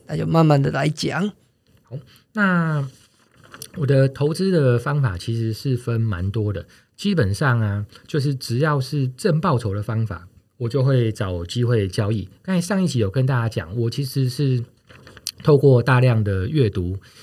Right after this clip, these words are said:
Speaker 2: 以及去，呃，大量的上课，那中间就是去无存菁，留下适合自己的方式。那基本上大概分成几个：当冲、短波段，还有锁股票的涨跌停，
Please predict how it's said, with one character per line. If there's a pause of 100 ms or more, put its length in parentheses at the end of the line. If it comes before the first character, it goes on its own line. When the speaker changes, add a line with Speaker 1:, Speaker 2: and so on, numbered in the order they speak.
(160)
Speaker 2:
以
及
去， (380)
呃，
大
量
的
上
课，
那 (240)
中
间
就
是
去
无
存
菁，
留
下
适
合
自
己
的
方
式。 (340)
那
基
本
上
大
概
分
成
几
个：
当
冲、 (420)
短
波
段， (260)
还
有
锁
股
票
的
涨
跌
停，